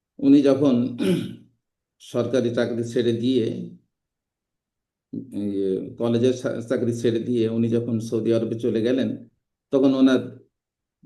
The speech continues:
এমফিল রেজিস্ট্রেশন ছিল। এক বছর পর উনি ফিরে এসে প্রফেসর মুস্তাফিজুর রহমান স্যারের বাসায় গেলেন আমাকে নিয়ে। নিয়ে বললেন, "স্যার, আমি তো গবেষণাটা শেষ করতে চাই,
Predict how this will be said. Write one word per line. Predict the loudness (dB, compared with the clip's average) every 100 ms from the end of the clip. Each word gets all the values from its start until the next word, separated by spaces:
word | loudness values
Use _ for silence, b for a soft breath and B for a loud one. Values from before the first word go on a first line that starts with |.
| -14 -14 -16 -2
এমফিল | 4 4 6 4
রেজিস্ট্রেশন | 6 4 4 -4 -2 -4
ছিল। | -4 -6 -8 -16 _ _ _ _ _ _ _
এক | -4 0
বছর | 0 -2 0
পর | 4 6
উনি | 6
ফিরে | 6 2 4
এসে | 2 2 2 2 -2 -10 -18 _ _
প্রফেসর | -6 -4 -4 -2
মুস্তাফিজুর | -2 -4 -6 -4 -2 -2
রহমান | 0 0
স্যারের | 0 -2
বাসায় | -2 -2 -2
গেলেন | -2 -2
আমাকে | -2 0 0 0
নিয়ে। | 0 -2 -4 -10 _ _ _ _ _ _ _
নিয়ে | -2 2
বললেন, | 4 4 2
"স্যার, | 0 0
আমি | 0 0
তো | 0
গবেষণাটা | -2 -2 -4 -4
শেষ | -4 -6 -4
করতে | -2 -2 -2
চাই, | 2 2 2 -2 -10